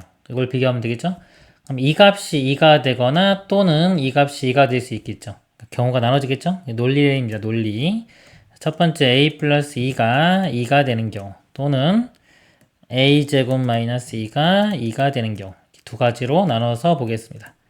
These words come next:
A 플러스 이가 이가 되려면 A 값은 영이 되겠네요.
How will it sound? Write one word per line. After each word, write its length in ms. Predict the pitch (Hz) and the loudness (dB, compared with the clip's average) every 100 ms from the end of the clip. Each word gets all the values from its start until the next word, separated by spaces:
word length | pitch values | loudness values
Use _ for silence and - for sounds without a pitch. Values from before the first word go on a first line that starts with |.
| _ _ _ - _ _ _ - | _ _ _ -20 _ _ _ 4
A 220 | 165 220 | 4 6
플러스 300 | 220 220 208 | 4 2 4
이가 180 | 170 156 | 6 6
이가 240 | 139 165 | 6 4
되려면 300 | 147 127 127 | 4 2 2
A 180 | 127 151 | 2 4
값은 320 | 147 - 123 | 2 0 -2
영이 240 | 117 151 165 | 2 2 2
되겠네요. 420 | 110 98 90 | -2 -6 -16